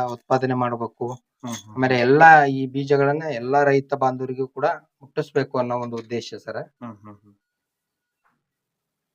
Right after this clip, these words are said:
Speaker 1: ಆಮೇಲೆ ಇಲ್ಲೆಲ್ಲ ಸ-, ಸಾಮೆ ಒಳಗ ಒಂದಿಷ್ಟು ವೆರೈಟಿಗಳದಾವ ಸರ್.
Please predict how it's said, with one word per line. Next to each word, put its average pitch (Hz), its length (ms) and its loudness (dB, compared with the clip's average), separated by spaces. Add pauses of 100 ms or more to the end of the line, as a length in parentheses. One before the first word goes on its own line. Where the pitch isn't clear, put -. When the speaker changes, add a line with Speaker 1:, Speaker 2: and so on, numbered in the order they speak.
(180)
Speaker 1:
ಆಮೇಲೆ 151 240 4
ಇಲ್ಲೆಲ್ಲ 165 380 6
ಸ-, 135 460 -2
ಸಾಮೆ 160 340 4
ಒಳಗ 165 280 2
ಒಂದಿಷ್ಟು 143 720 2
ವೆರೈಟಿಗಳದಾವ 123 640 -2
ಸರ್. 123 280 -12